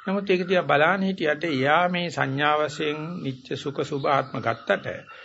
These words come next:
ඒ අරමුණ පවතින්නේ නැහැ. ඒ අරමුණ ස්වභාවයට ගෙවෙනවා. ඉතින් ඒ ගෙවෙනකොට ඒ යෝගාවචරය මේ අරමුණ ගෙවෙන්නේ මම භාවනා නොකරන නිසා හෝ,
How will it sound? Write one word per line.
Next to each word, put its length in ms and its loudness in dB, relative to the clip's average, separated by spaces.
ඒ 160 0
අරමුණ 400 0
පවතින්නේ 560 0
නැහැ. 180 0
ඒ 120 2
අරමුණ 300 -2
ස්වභාවයට 580 -2
ගෙවෙනවා. 420 2
ඉතින් 200 -2
ඒ 140 0
ගෙවෙනකොට 600 0
ඒ 180 2
යෝගාවචරය 800 2
මේ 280 -6
අරමුණ 520 -4
ගෙවෙන්නේ 600 -2
මම 300 -6
භාවනා 440 0
නොකරන 440 -2
නිසා 320 0
හෝ, 240 0